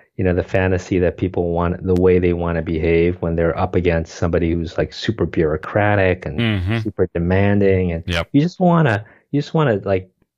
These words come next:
Speaker 1: halt them in their tracks and just be like, you know, "You're missing it. You're missing what life is."
Speaker 2: Yeah.
Speaker 1: <laughs>
Speaker 2: Right. You're, you're a, uh, hamster on the treadmill. You're,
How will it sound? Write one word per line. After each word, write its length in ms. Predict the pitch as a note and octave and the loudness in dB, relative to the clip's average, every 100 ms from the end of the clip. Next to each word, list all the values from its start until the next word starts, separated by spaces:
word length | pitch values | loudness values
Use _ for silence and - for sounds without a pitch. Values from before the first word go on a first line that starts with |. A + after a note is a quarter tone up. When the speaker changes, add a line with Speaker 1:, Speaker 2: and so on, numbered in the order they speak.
| _ _ - | _ _ -20
Speaker 1:
halt 540 | - - G2 F#2+ F#2 | -16 -4 0 2 0
them 180 | - F2+ | -6 -6
in 220 | F2 F2 | -4 -6
their 180 | F2 E2+ | -4 -6
tracks 600 | - - F2 E2+ - - | -6 -6 -4 -4 -8 -10
and 100 | F2 | -6
just 260 | F2 F2 - | -4 -6 -2
be 140 | F#2 | 0
like, 380 | F2 E2+ - - | 2 0 -4 -6
you 80 | F#2 | -2
know, 280 | E2 F2+ - - _ _ - | 0 -2 -8 -20 _ _ -4
"You're 200 | G#2+ F2+ | 2 4
missing 360 | F#2 F2 F2+ E2 | 4 2 0 -2
it. 200 | D#2 - - | -4 -10 -8
You're 140 | G2 | -2
missing 340 | F2+ F2 - F2 | 0 0 0 0
what 260 | E2+ - | -2 -4
life 280 | E2+ E2+ - | -2 -2 0
is." 340 | D2+ D#2 - - _ - | -2 -2 -6 -20 _ -4
Speaker 2:
Yeah. 280 | F2+ D#2+ D2 _ _ _ | -2 -2 -8 _ _ _
Speaker 1:
<laughs> 560 | D4 - - - - - | -2 -2 -8 -20 -18 -10
Speaker 2:
Right. 360 | G#2 G2+ F#2 - _ _ | 0 0 0 -6 _ _
You're, 480 | A2 A2 A2+ A2+ A2+ _ _ _ _ - | -4 0 0 -2 -4 _ _ _ _ -14
you're 460 | F2+ B2 C3+ B2+ - | -6 -4 -4 -6 -8
a, 680 | A2 G#2+ G#2+ G#2+ G#2 G#2 - _ | -6 -4 -4 -4 -6 -8 -12 _
uh, 300 | F2 D#2+ - - | -10 -8 -8 -10
hamster 640 | G#2 - B2 B2 - A2 G#2 | -14 -6 -6 -6 -6 -4 -2
on 280 | F#2+ F#2 F#2 | -2 -4 -6
the 200 | F2+ F2+ | -6 -8
treadmill. 520 | F2 G2+ E2+ E2 D2+ F2 | -6 -6 -6 -8 -10 -6
You're, 340 | G2+ G2+ F#2 | -4 -4 -6